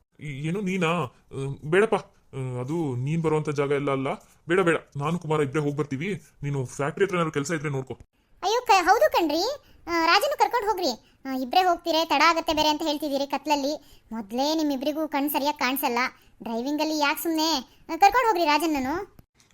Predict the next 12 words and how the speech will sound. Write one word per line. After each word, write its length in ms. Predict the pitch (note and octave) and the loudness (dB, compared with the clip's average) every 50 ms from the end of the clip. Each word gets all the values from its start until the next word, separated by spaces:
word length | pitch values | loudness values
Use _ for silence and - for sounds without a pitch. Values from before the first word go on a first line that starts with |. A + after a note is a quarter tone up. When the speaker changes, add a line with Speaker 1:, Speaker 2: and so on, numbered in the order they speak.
| _ B2 | _ -8
Speaker 1:
ವಿಶಾಲು, 600 | B2+ - F3 F3+ F3+ D#3 C#3 D3 D3+ - _ _ _ - | -2 0 2 2 2 2 0 -2 -4 -6 _ _ _ -6
ಬೇಡ 200 | A2+ C3+ D#3+ F#3+ | -2 0 2 4
ಅಂತ 160 | A3+ A#3+ - E3+ | 2 2 2 0
ಹೇಳ್ದೆ 240 | F3 E3+ E3+ D3+ | -2 0 2 4
ಅಲ್ವಾ? 300 | D#3 C#3 A#2+ A#2+ C#3+ D3 A#2+ - - - - - - | 4 4 4 2 0 0 -2 -6 -10 -18 -16 -10 -4
ಅದೇನದು 460 | C#3 C#3 A3+ B3 A3+ F#3 F#3+ G3 F3+ - - - - - | 0 2 2 4 2 2 0 -2 -6 -10 -18 -18 -6 -2
ಮಾತ್ 220 | C#3 D#3+ F#3 F#3 | -2 0 0 0
ಮಾತಿಗೂ 260 | F#3 F3+ G3 F#3 F3 | 0 -2 0 0 2
ವಾದ 160 | E3 D3+ D#3 F3 | 4 4 4 4
ಮಾಡೋದು 360 | E3 D#3+ D3 D3 C#3 D3 C#3+ - | 4 4 2 2 0 -2 -6 -4
ಮನೇಲಿ 220 | C#3 D3 D3+ D3 | -2 0 0 0
ಎಲ್ರೂನು? 320 | C#3+ C#3+ C#3+ D3 C3+ C3 | 0 0 -2 -4 -4 -4